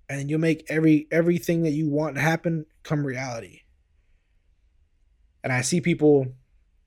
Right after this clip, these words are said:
you know, tweeting positive things, putting out positive videos, um, writing positive articles, creating positive art, music,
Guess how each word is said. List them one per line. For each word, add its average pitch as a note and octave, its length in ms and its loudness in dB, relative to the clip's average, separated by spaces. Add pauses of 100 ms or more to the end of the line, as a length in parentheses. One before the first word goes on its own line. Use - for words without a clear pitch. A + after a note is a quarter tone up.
(680)
you D#3+ 80 -2
know, C3 140 0
tweeting D3 460 -2
positive C#3+ 480 -2
things, C3+ 340 -4
putting C#3+ 220 -4
out C3+ 120 -8
positive C#3 440 0
videos, C3+ 640 0 (640)
um, A2+ 520 -10 (500)
writing C#3+ 240 2
positive C#3 460 -2
articles, C#3 800 -2
creating D3+ 360 -6
positive C#3+ 480 -6
art, C#3+ 400 -6
music, C#3+ 720 0